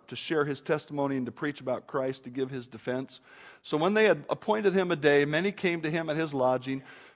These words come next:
to whom he explained and solemnly testified of the kingdom of God, persuading them concerning Jesus from both the law of Moses and the prophets, from morning until evening. And some were persuaded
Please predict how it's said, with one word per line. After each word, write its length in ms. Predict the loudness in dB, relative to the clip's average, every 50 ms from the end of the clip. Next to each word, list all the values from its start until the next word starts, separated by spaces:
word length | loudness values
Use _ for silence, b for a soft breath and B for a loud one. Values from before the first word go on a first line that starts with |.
| B B
to 80 | -2
whom 240 | 0 2 2 2 2
he 140 | 2 4 2
explained 800 | 2 0 -4 -6 -2 2 2 4 4 4 2 2 0 0 -2 -2 -2
and 160 | -4 -4 -4
solemnly 600 | -4 -2 0 2 4 4 2 2 0 0 -2 -2
testified 920 | -4 -4 0 2 2 4 2 0 -4 -6 -4 0 0 2 4 4 4 4 2
of 100 | 0 0
the 80 | -4 -8
kingdom 420 | -6 -4 -4 -2 -2 -4 -4 -4
of 160 | -4 -4 -2
God, 380 | 2 2 4 6 6 4 4 0 B B B B B B B B
persuading 840 | -4 0 0 0 0 -2 -2 4 6 6 6 6 4 0 0 0 2
them 320 | 4 4 4 2 0 -2 -4
concerning 720 | -4 -4 -4 -4 -2 -2 -2 0 0 -2 -2 -4 -4 -6
Jesus 800 | -6 -4 -2 -2 0 -2 -2 0 0 2 2 2 0 -4 -8 -10 B B B B B B
from 260 | B 0 0 0 2 6
both 280 | 6 6 6 6 4
the 100 | 0 0
law 340 | 4 6 6 6 6 6 4
of 160 | 2 0 0
Moses 420 | 0 0 0 0 0 -2 -4 -2 0
and 220 | 2 2 2 0
the 60 | -2
prophets, 560 | -4 0 2 2 2 2 0 -2 -6 -8 -8
from 240 | -6 -6 -6 -4 -4
morning 400 | -2 -2 -2 -2 -2 -4 -4 -6
until 360 | -8 -6 -4 -2 -2 -2 -2
evening. 500 | -6 -8 -8 -8 -6 -8 -8 -8 -8 -12 _ _ _ _ _ _ _ _ _ _ _ _ _ _ _ _ _ _ _ _ _ _ _ _ _ _ _ _ _ _ _ _ _ _ _ _ _ _ _ _ _ _ -4
And 160 | -2 -2 -2
some 300 | 2 4 4 4 4 2
were 120 | -2 -2
persuaded 680 | -2 -2 -4 -6 -4 0 4 4 6 4 4 0 -4 -8